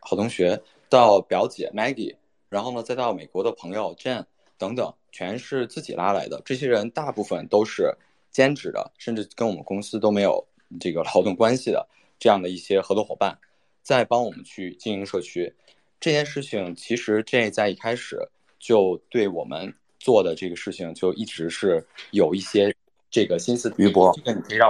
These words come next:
Speaker 1: 我说完啊，
Speaker 2: 我想暂停一件事情，
Speaker 1: 你们每个人都说完。
Speaker 2: 就是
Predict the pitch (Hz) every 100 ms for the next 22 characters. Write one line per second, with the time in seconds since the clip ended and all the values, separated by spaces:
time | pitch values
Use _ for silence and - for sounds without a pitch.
0 | - 113 104 95 87 98 120 - 101 95
1 | 92 95 92 87 90 98 98 82 - -
2 | 104 - 92